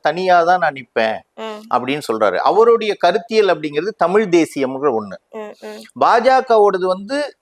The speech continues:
Speaker 1: இந்திய தேசியம்.
Speaker 2: இந்திய தேசியம்.
Speaker 1: So இது ரெண்டுக்கும் வித்தியாசங்கள் இருக்குது.
Speaker 2: ம்.
Speaker 1: சீமான் என்பவர் வந்து அவருடைய சில கருத்துக்களும் பாஜகவின் சில கருத்துக்களும் ஒத்து போகிறதுனால சீமான் கிட்ட வந்து ஒரு பகைமை உணர்வு இல்லாமல்,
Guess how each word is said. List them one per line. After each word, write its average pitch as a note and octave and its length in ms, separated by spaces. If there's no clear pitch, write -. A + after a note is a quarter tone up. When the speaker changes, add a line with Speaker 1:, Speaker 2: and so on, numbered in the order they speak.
Speaker 1:
இந்திய B3+ 440
தேசியம். C3 440
Speaker 2:
இந்திய G#3+ 280
தேசியம். F3+ 380
Speaker 1:
So F3+ 120
இது D#3+ 240
ரெண்டுக்கும் B3+ 420
வித்தியாசங்கள் G3+ 560
இருக்குது. G2+ 340
Speaker 2:
ம். G#3+ 220
Speaker 1:
சீமான் C4+ 560
என்பவர் G3+ 420
வந்து G3+ 480
அவருடைய A3 600
சில G3 240
கருத்துக்களும் G#3+ 720
பாஜகவின் G#3 680
சில F3 180
கருத்துக்களும் G3 540
ஒத்து F3+ 340
போகிறதுனால D3+ 640
சீமான் C#4 500
கிட்ட A3+ 260
வந்து A#3+ 300
ஒரு G#3+ 160
பகைமை C4 400
உணர்வு G#3+ 400
இல்லாமல், E3+ 580